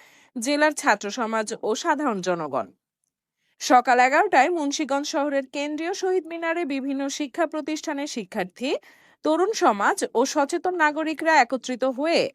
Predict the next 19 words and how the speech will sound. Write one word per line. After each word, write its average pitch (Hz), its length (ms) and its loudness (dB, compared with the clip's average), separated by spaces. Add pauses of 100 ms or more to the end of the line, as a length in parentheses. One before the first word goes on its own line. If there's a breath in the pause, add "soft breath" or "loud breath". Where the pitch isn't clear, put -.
(320 soft breath)
মানববন্ধন 226 760 2
ও 311 80 0
প্রতিবাদ 277 460 -2
সমাবেশে 269 540 -2
অংশ 233 300 0
নেন। 147 300 -4 (600 soft breath)
তারা 233 300 6
গাজার 262 380 4
নিরীহ 330 440 0
শিশু, 330 460 -2
নারী 262 480 0
ও 226 160 -4
সাধারণ 269 420 -2
মানুষের 285 480 -4
উপর 285 240 -4
চালানো 220 480 -2
নির্মম 269 520 -4
বর্বরতার 262 680 -2
বিরুদ্ধে 233 580 -6